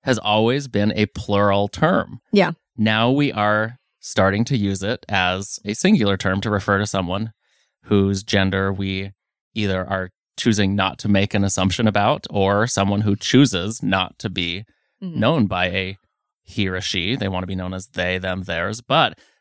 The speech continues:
Speaker 1: that for me has been a really hard thing to transition to because I've only ever known that world,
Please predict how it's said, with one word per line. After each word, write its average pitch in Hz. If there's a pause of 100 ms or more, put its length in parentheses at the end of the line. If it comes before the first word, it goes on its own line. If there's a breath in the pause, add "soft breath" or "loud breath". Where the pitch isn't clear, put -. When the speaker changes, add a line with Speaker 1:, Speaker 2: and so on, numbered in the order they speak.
(160 soft breath)
Speaker 1:
that 123
for 151
me 117
has 127
been 107
a 101
really 101
hard 101
thing 101
to 98
transition 113
to 101
because 101
I've 110
only 117
ever 120
known 110
that 110
world, 101